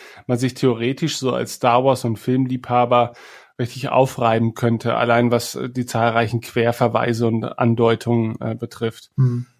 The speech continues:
Speaker 1: Ähm, also ist schon, wie man so sagen würde, so, so ein Nerdfest
Speaker 2: Ja.
Speaker 1: in einer gewissen Form. Ja, leider nicht für ausreichend viele Menschen.
Speaker 2: Mhm.
Speaker 1: Und, ähm, ich weiß nicht, ob wir dann, äh, die Diskussion, äh, zumindest für heute,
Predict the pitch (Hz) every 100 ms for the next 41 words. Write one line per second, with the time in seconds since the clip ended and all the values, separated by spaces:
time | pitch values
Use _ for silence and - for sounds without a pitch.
0 | _ _ _ 120 113 110 110 110 - 117
1 | 117 120 120 123 - - 151 - 185 165
2 | 131 - - - _ - 123 120 120 113
3 | 123 120 120 117 107 110 107 110 110 113
4 | 123 - - 117 - - - _ _ _
5 | _ _ _ - 123 165 _ 131 117 113
6 | 113 120 - 113 117 107 107 95 - -
7 | - 113 107 104 131 170 170 175 - -
8 | 160 147 - 143 135 127 - 117 104 110
9 | - - 120 117 117 117 - 120 - -
10 | - 135 131 120 120 135 131 127 120 120
11 | - 135 170 175 135 127 139 131 127 127
12 | 123 127 123 120 120 123 135 - 131 -
13 | 127 123 120 120 - 139 175 185 185 -
14 | 117 143 - 208 202